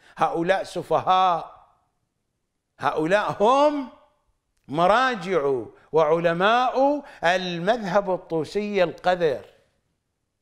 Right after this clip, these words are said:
دين العترة الطاهرة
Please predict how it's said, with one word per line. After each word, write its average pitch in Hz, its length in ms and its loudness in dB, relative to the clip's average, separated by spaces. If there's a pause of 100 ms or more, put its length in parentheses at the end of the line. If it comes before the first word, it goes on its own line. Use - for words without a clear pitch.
(320)
دين 208 480 -2
العترة 170 680 -2
الطاهرة 180 960 2